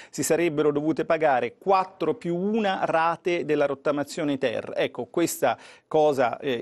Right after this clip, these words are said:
in, in questo momento evidentemente è impossibile ed è stata disposta una proroga. Non è chiaro che cosa succederà, eh, quando, eh, si arriverà alla fine di questa ulteriore proroga, cioè se si dovranno a quel punto dare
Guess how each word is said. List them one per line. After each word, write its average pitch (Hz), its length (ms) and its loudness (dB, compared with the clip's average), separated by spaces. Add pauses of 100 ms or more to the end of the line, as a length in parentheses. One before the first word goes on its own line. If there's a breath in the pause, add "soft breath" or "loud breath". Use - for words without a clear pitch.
in, 135 140 -4
in 143 180 0
questo 170 340 0
momento 147 320 -2
evidentemente 131 600 -2
è 143 40 0
impossibile 156 720 -2
ed 135 120 -2
è 131 60 2
stata 143 280 0
disposta 135 440 -4
una 135 100 0
proroga. 117 400 -4
Non 185 320 0
è 254 160 -4
chiaro 165 380 2
che 139 140 -4
cosa 156 220 0
succederà, 165 580 0 (340 loud breath)
eh, 131 240 0
quando, 175 840 2
eh, 127 40 -2
si 151 220 0
arriverà 143 580 4
alla 131 200 0
fine 175 240 -6
di 151 100 -6
questa 139 280 -2
ulteriore 123 440 0
proroga, 143 420 2
cioè 143 240 0
se 143 160 -6
si 143 160 -6
dovranno 147 340 0
a 131 40 -4
quel 131 180 0
punto 143 320 -4
dare 143 360 2